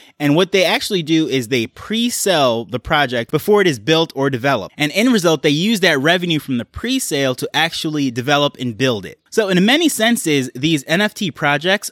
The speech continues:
are sort of like that. And if you're not familiar with any of these platforms, I highly recommend you go to Kickstarter dot com or you go to Indiegogo and just see what's out there. A matter of fact, the wallet that I currently have right now was a Kickstarter project.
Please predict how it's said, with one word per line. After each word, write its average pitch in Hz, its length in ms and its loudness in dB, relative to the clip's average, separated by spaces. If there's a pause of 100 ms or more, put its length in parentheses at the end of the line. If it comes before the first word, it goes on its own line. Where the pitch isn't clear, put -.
are 143 200 2
sort 180 300 0
of 139 120 0
like 143 320 0
that. 98 280 -6 (420)
And 170 60 2
if 170 80 0
you're 196 100 0
not 262 160 2
familiar 196 400 2
with 156 200 0
any 175 240 0
of 165 80 -2
these 165 180 -2
platforms, 165 520 -4
I 139 120 0
highly 175 260 2
recommend 156 440 0
you 131 40 -2
go 147 140 2
to 123 80 -2
Kickstarter 156 480 0
dot 147 200 0
com 143 420 0
or 123 240 2
you 120 120 0
go 131 240 0
to 123 240 -4
Indiegogo 131 800 0
and 120 140 -2
just 123 120 -4
see 185 160 -2
what's 165 200 0
out 135 260 0
there. 95 160 -4 (300)
A 135 60 0
matter 202 200 4
of 170 80 2
fact, 165 240 0
the 117 80 0
wallet 170 360 2
that 139 100 2
I 120 100 0
currently 147 380 -2
have 139 280 0
right 123 200 2
now 139 340 0 (220)
was 147 340 2
a 147 160 2
Kickstarter 139 640 0
project. 107 560 -2